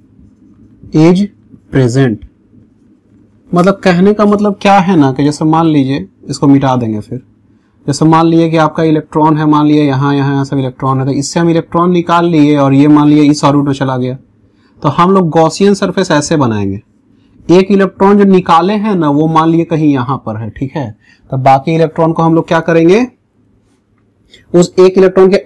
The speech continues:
अंदर में हम गॉसियन सरफेस बना देते हैं, ठीक है। Now draw a Gaussian surface just inside the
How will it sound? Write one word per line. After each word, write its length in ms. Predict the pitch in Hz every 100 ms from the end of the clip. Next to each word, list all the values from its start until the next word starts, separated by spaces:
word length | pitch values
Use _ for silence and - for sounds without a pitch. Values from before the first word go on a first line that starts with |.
| 165
अंदर 300 | 175 190 214
में 100 | 196
हम 180 | 190 175
गॉसियन 380 | 143 139 156
सरफेस 300 | 147 131 123
बना 220 | 110 107 92
देते 240 | 92 -
हैं, 180 | 98 101
ठीक 260 | - 143
है। 160 | 175 107 - - _ _ _ _ -
Now 200 | 151 160 185
draw 300 | 175 180 180
a 60 | 175
Gaussian 460 | 160 156 - 185
surface 360 | 185 175 - 180 156
just 220 | 165 -
inside 440 | 165 - 160
the 80 | 165